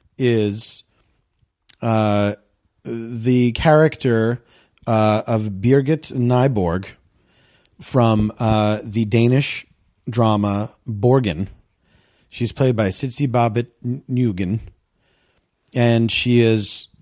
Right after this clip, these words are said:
that is, it's, she's such a cool and sexy character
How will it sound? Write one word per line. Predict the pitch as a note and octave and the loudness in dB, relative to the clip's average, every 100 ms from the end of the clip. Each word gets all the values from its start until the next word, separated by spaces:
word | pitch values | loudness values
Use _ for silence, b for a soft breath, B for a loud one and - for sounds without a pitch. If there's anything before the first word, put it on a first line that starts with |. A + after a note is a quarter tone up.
| _ _ _ - | _ _ _ -18
that | G#2+ C3+ C3+ | -2 4 6
is, | C#3 C#3 C3 B2 C3+ C3+ D#3+ D3+ - C#3 - - D#3+ | 6 2 -2 -12 -16 -20 -20 -20 -20 -16 -12 -8 -4
it's, | C3+ - | -4 -2
she's | - E3 - | 0 0 0
such | - D3+ - | 2 2 2
a | D3 C#3 C3 B2 b b b b | 0 0 0 -4 b b b b
cool | - D3+ C3 B2+ B2+ | -6 0 2 2 0
and | B2+ A#2+ A#2 A2+ A2+ G#2 _ _ _ | -4 -4 -2 -4 -6 -10 _ _ _
sexy | - - A#2+ - B2 A2+ A2+ | -8 -4 -2 -2 -2 0 -2
character | - B2 A2+ G#2+ G#2+ F#2+ G2 | 0 2 2 2 -4 -4 -6